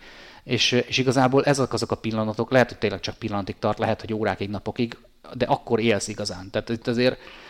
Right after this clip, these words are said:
ők akkor, akkor vannak jól, amikor elmennek az expedícióra, és akkor vannak rosszul, amikor hazajönnek, és, és, nem tudom, tátognak, mint a hal a szatyorba, hogy, hogy hétköznapi életet kell élni. Ez, ez, ez, ez, ez, ez, ez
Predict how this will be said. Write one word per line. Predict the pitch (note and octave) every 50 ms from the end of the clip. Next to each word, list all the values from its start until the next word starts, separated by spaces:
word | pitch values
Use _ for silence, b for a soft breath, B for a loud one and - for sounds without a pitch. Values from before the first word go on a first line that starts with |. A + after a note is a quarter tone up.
| B B B
ők | - C#3 C#3+ C#3
akkor, | D#3+ D3 - - B2 A#2+ -
akkor | C#3 - - - A2+ G#2+
vannak | G#2 A2+ A2 A2 G#2+ -
jól, | B2 A2 G2+ G#2
amikor | G2+ G#2 G#2 - A#2
elmennek | A#2 G#2+ G2+ G2 G2+ G2 G2 -
az | G#2+ A2
expedícióra, | A2+ - - - B2+ B2+ A#2+ - C#3 C#3 C3+
és | -
akkor | C3 - - G#2+
vannak | A2+ A2+ A2+ -
rosszul, | C3+ A#2 - - -
amikor | - A#2 A2 - - B2
hazajönnek, | A2+ C3 A#2+ A2 F#2 G2 G#2 G#2+ A2 A2 -
és, | A#2 A2 - -
és, | - - A2 G#2+ - - - - A2 A2 G#2+ A2 A2
nem | B2+ A#2 G2+
tudom, | - G#2+ G2+
tátognak, | - - G#2+ G2+ - G2 G2 G2 - -
mint | G#2 G2+ -
a | G#2+
hal | G#2 G#2 G#2 G#2+ G2+ A2+ A2
a | G#2
szatyorba, | G2 - A2+ - G2+ F#2+ G2 G#2 G2+
hogy, | G#2 A2 G#2+ G2+ - - - B B B B B B B B B B B B B - -
hogy | A#2 A#2 -
hétköznapi | C3+ C3 A2+ - - G2+ - A2 - B2
életet | A2+ A2 G#2 G2+ - G#2 -
kell | - A#2+ A2 A2
élni. | A2 G#2+ G2 G2 F2+ E2 - B B B B B B B B B B B B
Ez, | - A#2+ A#2 A2+ A2+ - -
ez, | B2 B2 B2+ B2 C3+ C3+ B2
ez, | A2 B2+ B2 B2 -
ez, | C#3+ B2+ B2+ B2+ -
ez, | C#3+ B2+
ez, | C3 C3 B2 -
ez | D3 C3 C#3+